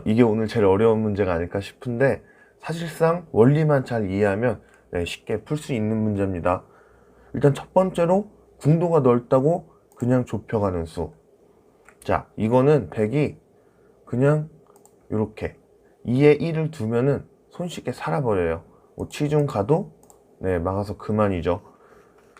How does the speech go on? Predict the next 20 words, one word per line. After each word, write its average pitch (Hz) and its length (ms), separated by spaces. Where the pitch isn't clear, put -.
여기서 156 400
이제 135 240
백이 120 320
이렇게 151 360
두는 135 260
것보다는 131 760
뻗는 190 320
게 170 100
더 113 140
좋다고, 107 640
네, 104 100
이렇게 104 200
생각해서 117 480
집을 117 540
크게 165 300
지으니까 104 440
이렇게 92 240
두는 98 240
게 95 60
좋다 87 520